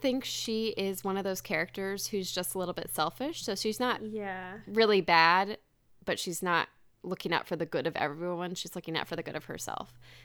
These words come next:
Speaker 1: So I think
Speaker 2: Yeah.
Speaker 1: that she's kinda like, "Yeah, a demon's probably bad news," but she also would, like,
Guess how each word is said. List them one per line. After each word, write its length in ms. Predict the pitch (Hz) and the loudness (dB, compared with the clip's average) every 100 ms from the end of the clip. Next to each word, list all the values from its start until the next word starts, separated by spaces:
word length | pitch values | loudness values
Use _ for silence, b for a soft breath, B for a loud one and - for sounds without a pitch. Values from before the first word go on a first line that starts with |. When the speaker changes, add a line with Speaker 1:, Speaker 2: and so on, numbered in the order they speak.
| B | B
Speaker 1:
So 140 | 269 | 4
I 60 | 277 | 6
think 160 | 320 | 4
Speaker 2:
Yeah. 100 | 330 - | 2 0
Speaker 1:
that 60 | |
she's 160 | 254 226 | 0 4
kinda 260 | 277 220 196 | 6 8 8
like, 300 | 165 165 - - - | 6 4 -4 -20 -6
"Yeah, 300 | 214 208 175 | 4 6 6
a 60 | |
demon's 400 | 175 220 220 196 | 4 2 2 0
probably 420 | - 180 165 165 165 | -2 -4 -2 -2 0
bad 240 | 160 160 | 0 0
news," 400 | 170 156 151 - - - | -2 -4 -6 -10 -10 4
but 300 | 359 254 - | 8 8 6
she 180 | 240 202 | 2 6
also 400 | 190 190 196 180 | 6 4 2 2
would, 220 | 175 165 | 0 0
like, 400 | 160 156 151 | 2 2 -2